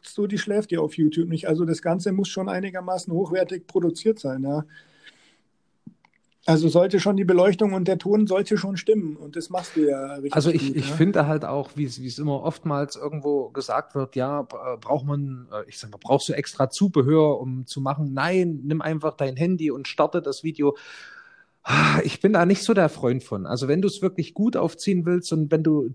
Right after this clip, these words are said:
Speaker 2: dir diese eine Plattform raussuchst, um's, um's zu machen,
Speaker 1: Ja.
Speaker 2: dann solltest du dort auch wirklich ein paar Kröten in die Hand nehmen,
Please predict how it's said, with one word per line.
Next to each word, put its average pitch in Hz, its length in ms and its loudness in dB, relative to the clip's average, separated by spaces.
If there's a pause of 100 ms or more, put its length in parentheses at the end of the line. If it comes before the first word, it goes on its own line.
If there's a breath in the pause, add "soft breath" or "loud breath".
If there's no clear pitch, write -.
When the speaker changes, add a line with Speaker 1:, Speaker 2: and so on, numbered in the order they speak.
Speaker 2:
dir 143 300 6
diese 139 380 0
eine 190 260 2
Plattform 165 640 -2
raussuchst, 170 640 0
um's, 151 380 -2
um's - 280 -4
zu 147 140 4
machen, 160 240 6
Speaker 1:
Ja. 165 80 4
Speaker 2:
dann 131 160 6
solltest 147 440 2
du 143 60 -2
dort 151 240 2
auch 135 300 2
wirklich 143 420 -2
ein 143 120 -10
paar 139 200 2
Kröten 151 360 2
in 135 80 -2
die 127 120 0
Hand 143 220 -2
nehmen, 131 220 -2